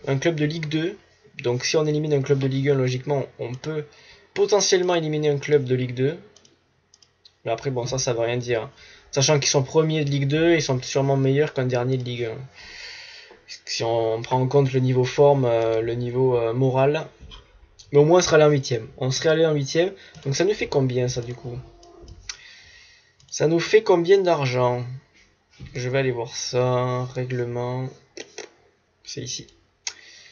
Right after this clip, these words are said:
Ah ouais, quand même, hein. Cent dix. Ah non. Ouais, ouais, non, c'est ça. Non. Euh, septième tour, cinquante-quatre mille euros.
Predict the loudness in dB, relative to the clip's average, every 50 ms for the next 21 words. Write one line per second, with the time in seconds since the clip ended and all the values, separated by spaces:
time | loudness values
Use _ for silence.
0 | -20 _ _ _ _ _ -2 0 0 0 0 -2 -2 -2 -2 -4 -6 -8 -10 -8
1 | 0 2 2 2 2 0 -4 -4 0 0 2 2 2 0 -2 -6 -8 -2 2 4
2 | 4 4 4 2 0 -2 -4 -4 -2 -2 0 -2 -2 -4 -10 _ _ -4 -2 -2
3 | -2 -4 -8 -12 _ _ _ 0 0 2 4 4 4 2 2 2 0 2 4 4
4 | 4 4 2 2 2 2 2 2 0 0 0 -2 0 0 0 0 0 -2 -4 -2
5 | -2 2 4 4 4 2 0 -6